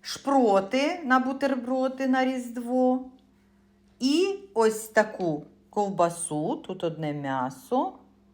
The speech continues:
ось таку шинку, варену ковбасу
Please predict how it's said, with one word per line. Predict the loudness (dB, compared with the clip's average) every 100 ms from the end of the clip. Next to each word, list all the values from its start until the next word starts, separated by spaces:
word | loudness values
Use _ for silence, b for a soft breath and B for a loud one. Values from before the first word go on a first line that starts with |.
| b b b b b b
ось | -6 -4 -4
таку | -6 -4 -6 -6
шинку, | -4 -2 -2 -2 -6 -8
варену | -4 0 0 0 -2
ковбасу | -4 -2 -2 -4 -6 -8 -8